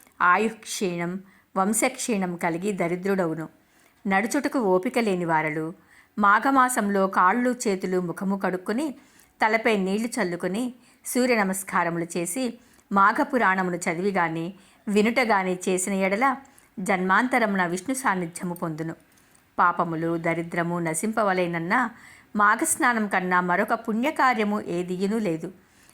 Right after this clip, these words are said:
మాఘస్నానమున కలుగు ఫలితము ఎటువంటిదనగా వంద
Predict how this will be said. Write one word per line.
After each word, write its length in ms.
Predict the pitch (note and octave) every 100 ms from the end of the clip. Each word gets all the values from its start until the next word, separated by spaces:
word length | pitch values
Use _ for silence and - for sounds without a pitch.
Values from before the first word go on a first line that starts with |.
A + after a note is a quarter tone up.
| _ G3
మాఘస్నానమున 880 | F#3 G3 D4+ - C4 G3+ F#3 F#3
కలుగు 300 | F3+ F3+ E3+
ఫలితము 520 | E3+ E3+ E3 F#3 G3+ E4 - - _ -
ఎటువంటిదనగా 960 | G#3 B3+ C#4+ D4 A3+ F#3+ F3 A3 B3+ G#3+ - - _ _
వంద 280 | G3+ G#3+ B3